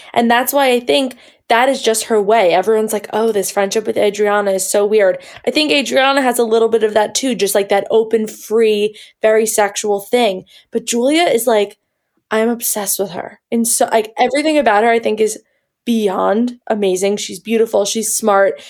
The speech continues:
She, the accent, the lifestyle, the farm, like, the clothes, the, e-, everything about her, I love. And I so get it. Yeah, intoxicating is the right word. Like, she is the definition of when you walk into the room, she sort of, like, lights it up and all eyes go on,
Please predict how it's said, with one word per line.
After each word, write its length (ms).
She, 280
the 240
accent, 520
the 80
lifestyle, 680
the 80
farm, 540
like, 180
the 100
clothes, 580
the, 80
e-, 280
everything 480
about 300
her, 280
I 340
love. 640
And 100
I 100
so 400
get 220
it. 200
Yeah, 220
intoxicating 800
is 160
the 60
right 180
word. 180
Like, 140
she 320
is 160
the 180
definition 640
of 220
when 200
you 120
walk 260
into 200
the 120
room, 320
she 260
sort 300
of, 80
like, 200
lights 360
it 80
up 160
and 160
all 240
eyes 240
go 220
on, 60